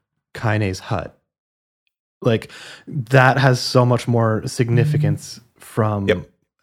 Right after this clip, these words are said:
Speaker 1: or playing the original Nier and knowing what it means. Uh,
Speaker 2: Yep.
Speaker 1: like, and then there's some things about,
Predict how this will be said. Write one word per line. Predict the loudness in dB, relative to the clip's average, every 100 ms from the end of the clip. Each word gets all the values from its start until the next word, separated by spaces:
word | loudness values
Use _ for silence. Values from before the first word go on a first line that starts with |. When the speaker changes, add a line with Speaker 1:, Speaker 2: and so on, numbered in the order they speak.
| _ -2
Speaker 1:
or | 0 0
playing | 0 0 2
the | 2
original | 2 2
Nier | 0 -2
and | -2 0
knowing | 0 0
what | -2 -4
it | -6
means. | -6 -6 -8 -12 -16 -20 -20 -8
Uh, | -2 0 0 -2 -6
Speaker 2:
Yep. | -6 -6 -2
Speaker 1:
like, | 0 0 -4 _ 2
and | 4
then | 6 4 0 _ _ _ _ _ _ _
there's | 0 2 2
some | 0 0
things | 2 2
about, | 2 2 0